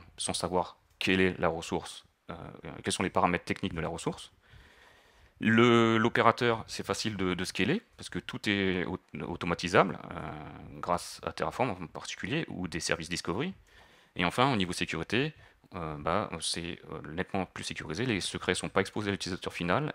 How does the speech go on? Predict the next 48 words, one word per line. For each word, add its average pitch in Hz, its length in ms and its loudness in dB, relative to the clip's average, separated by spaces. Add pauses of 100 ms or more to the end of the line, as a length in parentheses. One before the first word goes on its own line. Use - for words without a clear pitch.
s'utilise - 380 -6
des 87 80 -4
secrets 90 360 -4
dynamiques 98 580 -4
éphémères, 92 540 -4 (440)
euh, 76 340 -6 (600)
et 95 180 2
l'utilisateur 98 600 0
s'authentifie 92 560 -6
uniquement 107 480 -2 (320)
avec 90 260 0
son - 140 -4
S 82 100 -4
S 82 160 -4
O. 117 140 -2
Il - 20 -2
n'a 87 60 2
pas 90 100 0
besoin 90 180 -2
de 98 60 -4
connecter 90 400 -2
des, 78 460 -4
des 80 140 -14
dizaines 92 420 0
des, 80 480 -8
ou 82 100 -8
des 85 80 -6
centaines 101 360 -2
de 87 140 -2 (180)
logins 87 280 -4
mots 87 80 -2
de 87 60 -8
passe 95 240 -2
pour - 160 -6
des 80 60 0
ressources, 82 520 -6
ou 92 160 -2
avoir 85 200 2
des 82 100 -2
clés - 160 -4
sur - 160 -8
sa - 80 -6
machine 107 360 -4 (300)
pour 85 120 -2
accéder 90 200 -2
à 101 40 0
ces - 120 -6
ressources. - 460 -10